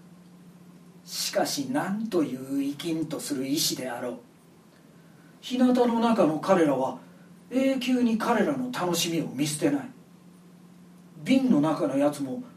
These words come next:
永久に登っては落ち、登っては落ちている。やがて日が陰り始める。高いシイの木へ隠れるのである。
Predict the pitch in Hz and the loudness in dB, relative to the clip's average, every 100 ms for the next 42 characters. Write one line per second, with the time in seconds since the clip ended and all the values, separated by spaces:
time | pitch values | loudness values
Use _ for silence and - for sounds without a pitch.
0 | - - - - 254 285 254 254 240 220 | -20 -20 -20 0 6 8 6 2 2 4
1 | 202 190 190 190 - 151 - - - - | 4 4 4 0 2 -2 -4 -8 -12 -20
2 | - - - - - 202 202 185 180 170 | -20 -20 -20 -20 -2 2 4 2 2 0
3 | 269 - - - - - - - - - | 0 -2 -2 -8 -14 -20 -20 -20 -20 -20
4 | - - _ - - - - - - - | -20 -20 _ -20 -20 -20 -20 -20 -20 -20
5 | - 190 190 185 185 170 - 190 185 180 | 0 6 8 6 6 4 2 -2 2 2
6 | - 170 165 170 160 160 156 - 131 - | 2 2 4 4 4 0 -2 -2 -2 -4
7 | - - - - - - - - - - | -14 -20 -20 -20 -20 -20 -20 -20 -20 -20
8 | - - - - 190 185 214 220 147 - | -20 -20 -20 -6 0 2 4 4 4 2
9 | - 214 202 131 123 139 123 - - - | 0 0 0 -2 -4 -6 -6 -4 -2 4
10 | 175 165 123 - - - | 6 6 4 -6 -14 -16